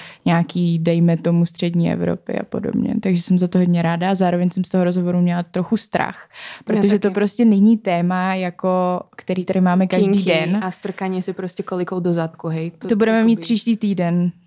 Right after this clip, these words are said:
Speaker 1: <laughs> Budeme
Speaker 2: Bude to
Speaker 1: rozebírat.
Speaker 2: odľahčené. Nemusíte sa báť prostě, nebudeme se bavit teraz iba o důležitých témach. Aj keď strkanie si kolikou do zadku je taky důležité
Speaker 1: Ano.
Speaker 2: téma.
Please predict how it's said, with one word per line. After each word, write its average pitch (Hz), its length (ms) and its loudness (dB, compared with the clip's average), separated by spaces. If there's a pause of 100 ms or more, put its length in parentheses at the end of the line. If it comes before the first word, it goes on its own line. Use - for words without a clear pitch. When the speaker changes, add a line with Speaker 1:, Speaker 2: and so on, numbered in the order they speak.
(100)
Speaker 1:
<laughs> 208 40 4 (1300)
Budeme 226 400 4
Speaker 2:
Bude 220 200 4
to 254 120 0
Speaker 1:
rozebírat. 220 160 4
Speaker 2:
odľahčené. 202 480 0
Nemusíte 247 480 0
sa 208 160 0
báť 208 400 -2
prostě, 240 640 -2
nebudeme 220 500 -2
se 226 140 -6
bavit 196 260 -2
teraz 190 300 -10 (100)
iba 190 340 0 (440)
o - 60 -10
důležitých 180 460 -12
témach. - 440 -12
Aj 202 120 4
keď 247 180 -4
strkanie 208 480 -2
si 214 100 -8
kolikou 196 320 -4
do 185 120 -2
zadku 185 260 -6
je 185 100 -8
taky - 280 -10
důležité 190 500 -6
Speaker 1:
Ano. 196 100 -6
Speaker 2:
téma. 202 180 -10